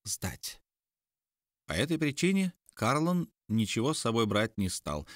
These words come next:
даже амулетов. Меньше будет возни при досмотре. Ко дворцу они выдвинулись в составе небольшого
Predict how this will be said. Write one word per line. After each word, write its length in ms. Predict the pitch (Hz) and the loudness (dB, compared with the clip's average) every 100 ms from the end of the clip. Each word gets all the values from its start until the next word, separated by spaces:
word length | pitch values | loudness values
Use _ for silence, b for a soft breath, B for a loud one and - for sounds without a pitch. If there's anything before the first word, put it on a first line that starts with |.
| B | B
даже 320 | - 123 120 - | -2 0 0 -2
амулетов. 760 | 107 104 92 67 - - - _ _ _ _ _ _ _ _ _ _ - | -2 0 0 -4 -10 -16 -18 _ _ _ _ _ _ _ _ _ _ -4
Меньше 400 | 95 131 170 143 | 0 0 0 0
будет 240 | 139 131 | 0 2
возни 360 | 120 110 160 170 | 2 2 0 -2
при 160 | - | -2
досмотре. 680 | 80 80 - 123 123 - - _ _ _ _ _ _ _ _ _ _ _ _ | -2 -2 -2 -4 -4 -8 -12 _ _ _ _ _ _ _ _ _ _ _ _
Ко 100 | - | -4
дворцу 500 | 117 143 156 214 220 - | 0 2 2 0 0 0
они 340 | 131 180 180 - | 0 2 0 0
выдвинулись 500 | 135 147 143 135 127 | 0 2 4 2 0
в 60 | - | -2
составе 440 | 90 90 117 110 | -2 0 2 2
небольшого 560 | 107 92 90 110 107 | 2 0 -2 0 0